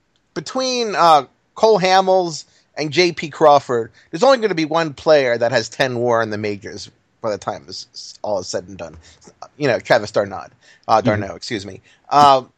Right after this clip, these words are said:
Speaker 1: but that, that's a bad record. That's a poor record of drafting. They do need to, to simply draft better than that. Uh, you're not gonna build a team solely through a draft, but those picks are very important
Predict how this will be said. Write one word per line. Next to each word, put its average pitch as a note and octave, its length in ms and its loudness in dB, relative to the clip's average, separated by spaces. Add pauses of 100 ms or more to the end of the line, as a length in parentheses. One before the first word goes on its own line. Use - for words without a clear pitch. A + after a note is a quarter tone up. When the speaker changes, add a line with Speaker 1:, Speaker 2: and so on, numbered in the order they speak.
(1500)
Speaker 1:
but - 200 0 (140)
that, G#3 180 4
that's A3+ 200 2
a A3 40 -8
bad G3+ 340 2
record. G3 400 -2
That's - 160 -8
a E3 40 -6
poor G#3 380 2
record F3 380 0
of D#3 80 -8
drafting. A2 680 -6 (420)
They C3 320 -4
do D#3+ 420 -4
need C#3 500 -6 (440)
to, C3+ 120 -6 (320)
to C#3 140 -10 (100)
simply G#3 320 -2
draft A3 340 2
better G2+ 220 0
than D#2+ 200 -20
that. C#2 260 -18 (320)
Uh, B2 100 4
you're D3 180 2
not G3+ 180 2
gonna G3 160 0
build D3+ 320 0
a G#3+ 40 2
team F3+ 220 -8
solely D#3 300 -2
through D3+ 160 -4
a C#3+ 40 -4
draft, D#3+ 400 2
but D3 120 -10
those F#3 260 0
picks - 320 -6
are F3+ 40 -6
very E3+ 280 0
important D3+ 540 -4